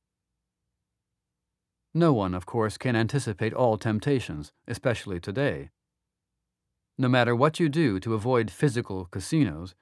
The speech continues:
you're never far from virtual casinos, not to mention all the other enticements perpetually available on the web.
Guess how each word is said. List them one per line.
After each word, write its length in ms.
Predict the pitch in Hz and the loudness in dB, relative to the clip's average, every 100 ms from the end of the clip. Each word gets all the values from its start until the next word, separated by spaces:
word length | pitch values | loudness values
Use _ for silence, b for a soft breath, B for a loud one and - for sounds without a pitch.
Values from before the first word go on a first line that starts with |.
| _ _ | _ _
you're 140 | 123 117 | -2 0
never 260 | 139 143 | 2 2
far 320 | 127 143 117 | 2 2 2
from 260 | 110 127 120 | 2 0 0
virtual 420 | 143 170 - 90 | 0 -2 -2 -4
casinos, 640 | 80 92 104 85 71 73 - _ _ _ _ _ _ - | -6 -8 -6 -6 -8 -14 -18 _ _ _ _ _ _ -2
not 140 | 117 107 | 0 0
to 60 | |
mention 320 | 117 117 104 | -2 -2 -4
all 280 | 90 113 107 | -4 -2 -2
the 120 | 98 | -2
other 240 | 113 110 101 | -2 -2 -2
enticements 640 | 95 - 120 98 - 90 | -4 -4 -4 -4 -6 -10
perpetually 640 | - 90 - 147 - 113 107 | -10 -4 0 0 -2 -4 -2
available 500 | 101 123 110 92 95 | -2 -2 -2 -2 -4
on 160 | 95 | -2
the 80 | 101 | -2
web. 360 | 107 110 82 | -2 -2 -4